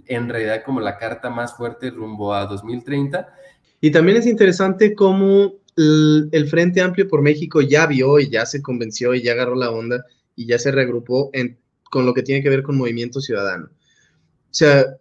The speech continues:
Speaker 2: un tiempo estuvieron queriendo hacerle ojitos y tratar de evitar que fueran una tercera opción en la boleta, pues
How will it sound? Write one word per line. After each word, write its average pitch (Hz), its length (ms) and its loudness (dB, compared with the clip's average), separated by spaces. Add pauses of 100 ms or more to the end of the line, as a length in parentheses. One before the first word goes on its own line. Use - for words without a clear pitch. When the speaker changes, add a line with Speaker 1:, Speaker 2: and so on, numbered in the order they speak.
(120)
Speaker 2:
un 185 180 4
tiempo 190 340 4
estuvieron 156 440 2
queriendo 147 460 2
hacerle 143 360 0
ojitos 160 680 -2
y 131 420 2
tratar 127 400 2
de 147 80 -2
evitar 139 340 0
que 139 120 -4
fueran 139 260 -2
una 139 240 -2
tercera 131 360 -4
opción 131 300 -4
en 139 80 0
la 135 80 0
boleta, 143 500 0 (520)
pues - 280 -6